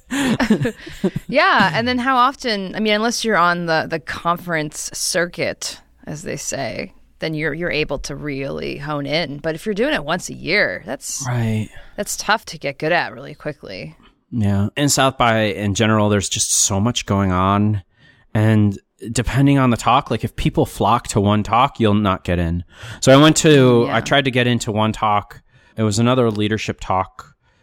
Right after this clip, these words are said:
Speaker 1: from someone at ideo. And we got there, like, ch-, twenty-five minutes early,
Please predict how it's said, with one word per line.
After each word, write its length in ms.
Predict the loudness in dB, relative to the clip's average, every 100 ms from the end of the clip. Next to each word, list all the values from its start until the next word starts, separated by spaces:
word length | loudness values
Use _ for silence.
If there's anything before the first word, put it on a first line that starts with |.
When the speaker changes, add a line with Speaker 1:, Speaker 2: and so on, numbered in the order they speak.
| _
Speaker 1:
from 600 | _ 0 2 2 2 0
someone 480 | 0 0 0 0 0
at 160 | 0 2
ideo. 600 | 2 2 2 2 0 -4 _ _ _ -2
And 80 | 0
we 80 |
got 240 | 4 2 2
there, 200 | 2 2
like, 520 | 2 0 -2 -14 -20 -10
ch-, 640 | -6 -4 -4 -4 -6 -10 -8
twenty-five 520 | 0 0 2 2 4
minutes 280 | 2 0 0
early, 420 | 0 2 0 -2